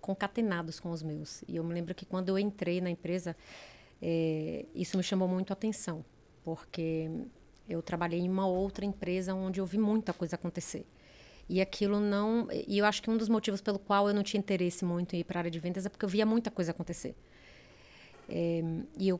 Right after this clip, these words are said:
que sempre quis trabalhar em um lugar onde, é, os valores, a ética, os princípios fossem respeitados, né? E eu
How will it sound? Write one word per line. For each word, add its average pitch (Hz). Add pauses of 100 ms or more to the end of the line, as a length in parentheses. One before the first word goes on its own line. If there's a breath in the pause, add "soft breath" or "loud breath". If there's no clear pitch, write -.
(100)
que -
sempre 214
quis -
trabalhar 185
em 185
um 185
lugar 180 (120)
onde, 190 (600)
é, 170
os 190
valores, 170
a 180
ética, 170
os -
princípios 180
fossem 233
respeitados, - (640 loud breath)
né? 180
E 180
eu 175